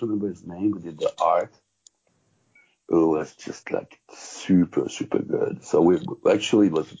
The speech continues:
a tiny little portion of Shadow of the Comet, but, uh, um, very, very proud of it. The, the, even though I did, I pretty much didn't do any work on it other than, other than, uh,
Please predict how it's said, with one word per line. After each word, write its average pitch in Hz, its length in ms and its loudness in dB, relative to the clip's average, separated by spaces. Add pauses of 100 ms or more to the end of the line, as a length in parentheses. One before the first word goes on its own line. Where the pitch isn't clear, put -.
a 76 100 -10
tiny 113 420 2
little 113 220 4
portion 104 400 -4
of 92 160 -2 (480)
Shadow 87 340 -4
of - 80 -12
the 87 80 -6
Comet, 95 480 -4
but, - 240 -6 (180)
uh, - 260 -10 (1080)
um, 78 320 -2
very, 101 460 4
very 85 340 2
proud 87 380 0
of 80 160 -2
it. 78 180 -4 (300)
The, - 200 -6 (800)
the, - 160 -12 (120)
even 90 180 4
though 87 100 4
I 82 60 4
did, 73 280 -4
I - 80 -6
pretty 82 360 -2
much - 400 -14 (180)
didn't 73 300 -4
do 78 160 4
any 76 120 0
work 82 320 0
on 76 100 -4
it - 140 -6
other - 180 -4
than, 50 120 -8 (240)
other - 220 0
than, - 300 -8 (1160)
uh, - 340 -6